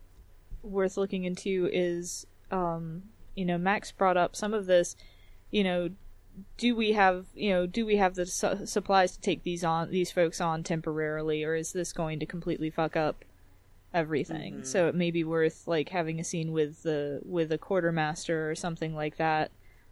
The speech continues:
Speaker 1: um,
Speaker 2: Yeah.
Speaker 1: at least involved. So it, may I suggest maybe, like, Kuiper and Max and N P C quartermaster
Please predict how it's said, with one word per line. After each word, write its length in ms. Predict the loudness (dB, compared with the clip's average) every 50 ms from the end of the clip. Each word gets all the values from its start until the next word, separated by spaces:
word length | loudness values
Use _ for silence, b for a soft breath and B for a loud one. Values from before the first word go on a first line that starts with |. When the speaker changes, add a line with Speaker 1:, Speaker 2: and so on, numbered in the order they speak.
| b -10 -6
Speaker 1:
um, 360 | -4 -4 -4 -4 -6 -8 -8 -6
Speaker 2:
Yeah. 200 | -6 -4 -2 0
Speaker 1:
at 160 | 0 0 2
least 280 | 0 0 0 0 -2 -2
involved. 640 | -2 -2 0 0 2 4 4 4 2 0 -2 -6
So 500 | -6 -2 0 0 2 2 2 2 0 -2 -2
it, 220 | 0 0 0 0 -2 -6 -20 -20 -20 -20 -20 -18 -18 -12 -6
may 240 | -2 0 2 2 2
I 20 |
suggest 480 | 0 0 -2 0 2 2 2 2 0 0
maybe, 340 | 0 2 2 2 2 2 0
like, 300 | 2 2 2 2 0 -2 -6 -6
Kuiper 460 | -2 2 2 2 2 2 2 2 2 0
and 120 | 0 -2
Max 480 | -2 -2 -2 -4 -4 -6 -8 -8 -6 -4
and 360 | -4 -4 -4 -4 -6 -6 -6 -4
N 160 | -4 -4 -4
P 140 | -4 -6 -6
C 160 | -4 -6 -6
quartermaster 840 | -4 -2 -2 -2 0 -2 -2 -2 -2 -4 -4 -4 -2 -2 -2 -4